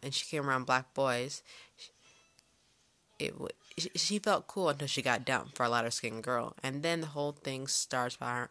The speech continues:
out of control. Her hair wasn't straight, her neck wasn't pointing enough, her lips were too big, her boobs weren't big enough. And then she started realizing as she got older, there were a lot more issues that she had to deal with at fifteen and are possibly still in dealing with today.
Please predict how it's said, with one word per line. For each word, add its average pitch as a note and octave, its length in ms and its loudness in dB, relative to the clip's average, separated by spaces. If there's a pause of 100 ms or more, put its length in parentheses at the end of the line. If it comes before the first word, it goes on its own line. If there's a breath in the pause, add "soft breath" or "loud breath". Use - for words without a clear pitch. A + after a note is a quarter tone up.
out B2+ 120 -4
of B2+ 60 -10
control. A#2+ 400 -6 (340 loud breath)
Her - 140 2
hair D#3 240 4
wasn't D3+ 220 0
straight, D#3+ 420 2
her D#3 140 -4
neck B2+ 340 -2
wasn't C#3 260 -4
pointing C#3+ 260 -4
enough, C#3 180 -4
her B2+ 160 0
lips C#3+ 280 0
were D3 80 -2
too - 240 -4
big, D3 280 0
her A#2+ 140 -2
boobs C#3+ 440 -2
weren't E3 200 0
big D#3+ 160 0
enough. D#3 320 0 (440 loud breath)
And F#3+ 80 2
then G3+ 80 4
she G#3 120 2
started F3+ 360 4 (180)
realizing C#3 640 4
as D3 180 4
she - 120 4
got D3 320 4
older, C#3 380 0
there C3 100 0
were C3+ 80 0
a C3+ 40 0
lot C#3+ 220 4
more C#3 140 -6
issues - 200 -4
that B2+ 180 0
she - 120 -2
had - 40 -16
to C3 80 -4
deal C3 220 0
with A#2+ 180 -4
at B2 120 -2
fifteen A#2+ 580 -6 (360 loud breath)
and C3+ 80 0
are B2+ 100 0
possibly D#3 440 4
still F3 220 0
in D#3 100 -2
dealing D3 300 -2
with A#2+ 160 -6
today. A#2+ 440 -4